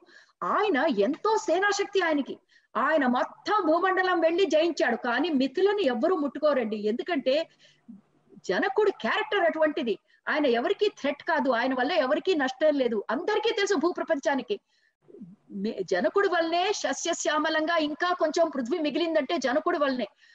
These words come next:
ఆ జనకుడు చేసిన జపాలు, తపాలు వల్లనే. So ఆయన ఎవరు ముట్టుకునేవాళ్ళు కారు. కానీ మిగతా ప్రపంచం almost అంతా దశరథుడు ఫుల్ గా క్యాప్చర్ చేసేసాడు. So దశరథుడి అక్కడ ఆబ్జెక్టివ్ ఏమిటంటే ఎంతసేపు సేనాశక్తి.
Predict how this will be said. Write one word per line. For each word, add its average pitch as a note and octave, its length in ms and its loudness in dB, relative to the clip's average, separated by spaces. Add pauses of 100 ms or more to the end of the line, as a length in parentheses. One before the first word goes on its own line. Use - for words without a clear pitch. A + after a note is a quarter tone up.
(160)
ఆ A3+ 140 0
జనకుడు C4+ 520 0
చేసిన C#4+ 280 0
జపాలు, D4 600 2
తపాలు D4+ 440 0
వల్లనే. B3 220 -2
So D4+ 120 -2
ఆయన D4+ 260 0
ఎవరు F#4+ 200 2
ముట్టుకునేవాళ్ళు F#4 540 0
కారు. A#3+ 260 -2 (440)
కానీ D#4+ 260 0
మిగతా F4+ 520 0
ప్రపంచం F4 400 2
almost F4 480 2
అంతా F#4 320 0 (120)
దశరథుడు D4 600 0 (140)
ఫుల్ F4+ 200 4
గా D#4+ 200 0 (300)
క్యాప్చర్ D#4+ 400 0
చేసేసాడు. C4 440 -2 (380)
So G#4 100 0
దశరథుడి G4+ 640 2
అక్కడ D#4 340 2
ఆబ్జెక్టివ్ D4 540 0
ఏమిటంటే D#4+ 520 0 (200)
ఎంతసేపు G4 420 0
సేనాశక్తి. F4 760 0